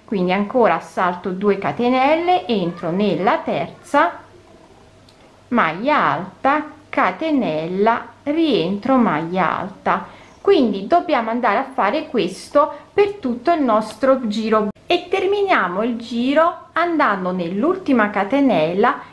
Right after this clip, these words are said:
e facendo una maglia alta.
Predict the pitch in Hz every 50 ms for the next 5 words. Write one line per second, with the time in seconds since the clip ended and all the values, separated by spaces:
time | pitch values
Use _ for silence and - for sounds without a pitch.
0 | - - - 349 - - - 440 - - 247 190 190 202 220 269 311 359 339 277
1 | 214 180 156 156 170 180 190 208 202 - - - 208 - - 170 - - - -
2 | 196 170 170 185 185